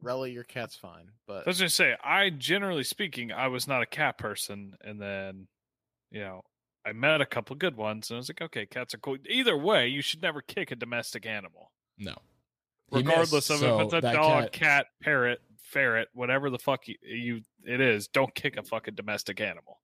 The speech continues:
Speaker 3: And he missed, so it's, it's
Speaker 1: Where
Speaker 3: good,
Speaker 1: do you draw the
Speaker 3: good
Speaker 1: line?
Speaker 3: thing.
Speaker 1: What's the first animal you would kick, Chandler?
Speaker 2: An alligator.
Speaker 1: That,
Speaker 2: Any
Speaker 1: that's the
Speaker 2: di-
Speaker 1: first one?
Speaker 2: Uh, maybe not the first.
Speaker 1: I'm
Speaker 2: I would
Speaker 1: of,
Speaker 2: say
Speaker 1: like,
Speaker 2: a
Speaker 1: I'm talking,
Speaker 2: snake.
Speaker 1: like, domestic,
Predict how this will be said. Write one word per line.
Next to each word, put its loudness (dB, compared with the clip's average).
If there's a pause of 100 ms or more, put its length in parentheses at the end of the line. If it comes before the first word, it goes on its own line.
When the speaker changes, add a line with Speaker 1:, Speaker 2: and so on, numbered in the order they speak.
(120)
Speaker 3:
And 4
he 6
missed, 4
so 2 (500)
it's, -4 (140)
it's -6
Speaker 1:
Where 4
Speaker 3:
good, 6
Speaker 1:
do 8
you 6
draw 6
the 0
Speaker 3:
good 2
Speaker 1:
line? 2
Speaker 3:
thing. 2
Speaker 1:
What's -2
the -4 (100)
first -2 (120)
animal -2
you -4
would -6
kick, -6
Chandler? -14 (540)
Speaker 2:
An -16
alligator. -8 (600)
Speaker 1:
That, 0
Speaker 2:
Any 4
Speaker 1:
that's -8
the -12
Speaker 2:
di- 0
Speaker 1:
first -6
one? -14 (520)
Speaker 2:
Uh, -2
maybe -6
not -2
the -12
first. -2
Speaker 1:
I'm 2
Speaker 2:
I 6
would 2
Speaker 1:
of, -2
Speaker 2:
say 6
Speaker 1:
like, 2
Speaker 2:
a 0
Speaker 1:
I'm 2
talking, 2 (100)
Speaker 2:
snake. -10
Speaker 1:
like, -8 (120)
domestic, -8